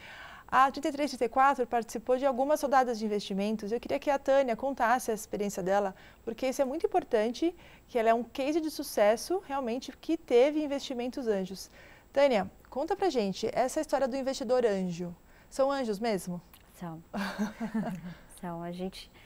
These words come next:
Speaker 2: costuma falar que investimento anjo é smart money. Porque, por que que a gente chama de smart money? Porque ele vem não só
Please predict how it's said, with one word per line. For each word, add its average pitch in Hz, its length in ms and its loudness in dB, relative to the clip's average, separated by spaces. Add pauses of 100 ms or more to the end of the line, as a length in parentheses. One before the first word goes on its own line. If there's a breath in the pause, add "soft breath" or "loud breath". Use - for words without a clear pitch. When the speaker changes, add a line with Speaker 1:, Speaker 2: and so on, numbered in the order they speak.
(160 soft breath)
Speaker 2:
costuma 202 340 -6
falar 190 320 0
que - 100 -8
investimento 196 880 -4
anjo 196 560 -4
é 180 200 -4
smart 185 420 -2
money. 175 400 -4 (640 soft breath)
Porque, 202 640 0 (540)
por 220 120 -4
que 262 120 -4
que 262 60 -2
a 240 40 0
gente 220 140 -4
chama 196 320 -4 (140)
de 180 160 -10
smart 190 340 -4
money? 185 240 -2
Porque - 260 -10
ele 233 200 -2
vem 202 400 0 (400 soft breath)
não 240 200 -2
só 220 380 -2